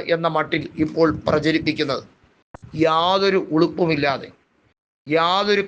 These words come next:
കഴമ്പുമില്ലാത്ത ആരോപണവും ആക്ഷേപങ്ങളും ഉയർത്തിയതിനു ശേഷം ഈ പദ്ധതിയെ തന്നെ സ്വന്തം വിജയഗാഥയായി പ്രചരിപ്പിക്കാൻ ഈ വ്യക്തിക്ക് മാത്രമേ സാധിക്കൂ. കാരണം അപാര തൊലിക്കട്ടിയാണ്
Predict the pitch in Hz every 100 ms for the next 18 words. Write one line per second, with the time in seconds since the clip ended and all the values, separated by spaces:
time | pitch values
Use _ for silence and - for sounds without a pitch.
0 | 196 165 175 185 190 180 175 175 175 151
1 | 156 165 180 175 180 175 170 - - 143
2 | 160 165 - 175 170 165 160 160 - -
3 | 151 170 160 175 175 170 160 165 147 147
4 | - - _ _ - _ - 202 247 247
5 | - 160 165 196 190 190 196 196 180 151
6 | 123 - _ _ - - - - 180 180
7 | 196 202 196 170 156 156 180 185 170 170
8 | 160 170 165 160 - 156 151 160 165 147
9 | 139 - - _ _ - - - 170 208
10 | 214 - 156 139 - 196 175 165 160 165
11 | 165 160 160 - 151 151 147 156 160 -
12 | - - _ _ - 160 160 160 - _
13 | _ _ _ _ - 151 156 175 180 180
14 | 180 180 160 165 165 170 160 156 147